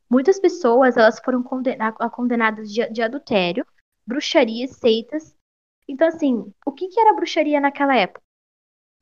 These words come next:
Gente, na época medieval não existia, tipo, remédios, não existia, é,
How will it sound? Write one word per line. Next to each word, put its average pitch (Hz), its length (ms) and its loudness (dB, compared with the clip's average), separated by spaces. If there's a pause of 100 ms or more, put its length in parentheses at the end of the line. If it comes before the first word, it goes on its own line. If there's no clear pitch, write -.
(140)
Gente, 254 280 -2
na 247 140 2
época - 240 -6
medieval 233 600 2
não 220 140 -4
existia, 220 380 -6
tipo, 254 240 -6
remédios, 196 800 -2
não 208 80 -10 (400)
existia, 214 360 0 (380)
é, 190 340 -4